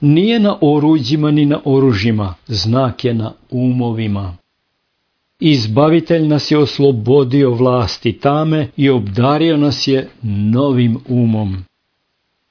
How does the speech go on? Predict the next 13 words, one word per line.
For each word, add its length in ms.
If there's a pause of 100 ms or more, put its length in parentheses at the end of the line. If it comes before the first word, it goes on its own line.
(160)
On 380
nam 180
je 100
dao 300
novo 340
srce, 600
da 180
mrzimo 480
bezakonje 800
i 40
da 120
ljubimo 560
pravednost, 960